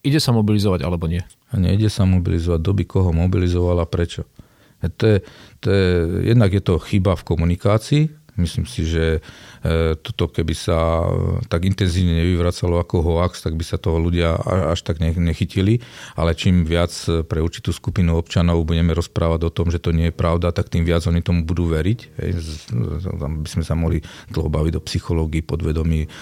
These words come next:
Speaker 2: a tak ďalej, tak ďalej. Nie, nebudeme mobilizovať, nemáme koho mobilizovať, nemáme na to ani čas, ani náladu, tak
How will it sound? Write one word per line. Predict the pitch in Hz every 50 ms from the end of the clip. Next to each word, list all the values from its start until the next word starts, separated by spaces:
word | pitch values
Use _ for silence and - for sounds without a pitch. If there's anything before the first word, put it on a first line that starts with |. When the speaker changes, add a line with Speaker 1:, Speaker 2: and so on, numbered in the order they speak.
| - - -
Speaker 2:
a | - -
tak | - 85 80
ďalej, | 80 82 80 82 -
tak | - 82 85
ďalej. | 87 85 82 92 101 104 104 - - - - - - -
Nie, | 107 113 127 127 127
nebudeme | 120 104 101 104 107 98 98 95 90 85
mobilizovať, | 82 85 87 92 95 98 95 92 92 95 90 87 85 85
nemáme | 85 87 87 85 80 -
koho | - 85 87 95 92
mobilizovať, | 95 92 87 92 90 90 85 90 92 87 87 87 82
nemáme | 82 82 82 85 85 85 82 80 - - - - - - - - - -
na | 82 92 -
to | - 92 82
ani | 78 82 78
čas, | - - 85 78 78
ani | 78 76 76
náladu, | 78 80 82 85 80 76 76 80
tak | - - 82